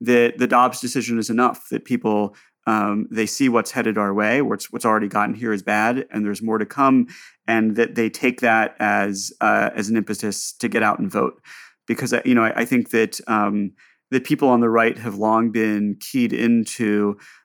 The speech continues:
the fundamental role the Supreme Court plays in shaping the law in the United States and deciding what our constitutional rights are. And people on the left are only just becoming, um, aware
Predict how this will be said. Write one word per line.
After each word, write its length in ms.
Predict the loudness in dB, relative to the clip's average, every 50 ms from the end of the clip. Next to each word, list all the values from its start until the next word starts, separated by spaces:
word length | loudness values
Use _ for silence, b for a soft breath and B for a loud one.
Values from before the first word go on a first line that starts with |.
| B -6
the 160 | -4 -4 -2
fundamental 500 | 0 2 2 4 4 2 0 -2 -4 -4
role 300 | -2 -2 0 0 0 0
the 80 | -2
Supreme 400 | -8 -10 -12 -8 -6 -4 -4 -4
Court 280 | -6 -6 -6 -6 -6 -6
plays 640 | -6 -4 -2 0 0 0 0 -2 -2 -4 -6 -10 -10 -6
in 220 | -4 -2 -2 -2
shaping 360 | -4 -4 -6 -6 -4 -4 -4 -2
the 80 | -2
law 200 | -2 -2 -2 -2
in 80 | -4 -4
the 40 | -4
United 320 | -4 -4 -4 -4 -4 -6
States 400 | -6 -6 -4 -4 -4 -4 -6 -8
and 80 | -8 -8
deciding 400 | -6 -4 -2 0 0 0 -2 -4
what 120 | -4 -4
our 80 | -4 -6
constitutional 640 | -4 -6 -8 -8 -8 -10 -10 -10 -8 -6 -4 -2
rights 280 | 0 0 -2 -2 -2 -2
are. 300 | 0 0 2 0 -2 -4 B B B B B B B -8
And 160 | -8 -6 -6
people 240 | -6 -8 -4 -2 -2
on 80 | 0 0
the 60 | 0
left 320 | 0 0 -2 -2 -4 -4
are 80 | -2 -2
only 180 | -2 -4 -6
just 320 | -8 -4 -4 -4 -4 -4 -8
becoming, 540 | -8 -6 -2 -2 0 0 2 0 0 -2 -4 B B B B B B B -4
um, 600 | 0 0 2 2 0 0 -2 -2 -2 -2 -2 -4 -6 -2
aware 640 | -2 0 0 2 2 2 2 2 2 2 2 0 -2